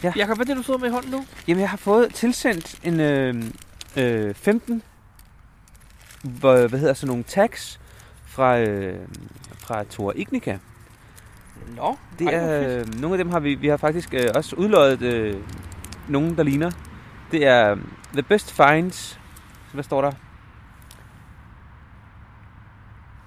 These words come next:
Speaker 1: The best finds are other geocachers, står der. Og det er sådan en, øh,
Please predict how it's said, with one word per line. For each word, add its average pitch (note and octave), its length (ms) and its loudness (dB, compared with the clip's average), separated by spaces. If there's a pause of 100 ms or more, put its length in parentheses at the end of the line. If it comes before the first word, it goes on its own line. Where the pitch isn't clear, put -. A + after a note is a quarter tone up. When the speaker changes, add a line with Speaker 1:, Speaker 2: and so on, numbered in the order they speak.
(120)
Speaker 1:
The C#3 100 -2
best G#3 280 0
finds D#3 300 4
are A#2+ 200 0
other C#3 200 4
geocachers, B2+ 500 0
står - 180 -10
der. - 100 -12 (460)
Og A#2+ 60 -6
det C3+ 140 -2
er C3 40 2
sådan C3 240 -4
en, B2+ 60 -2
øh, G#2 320 -2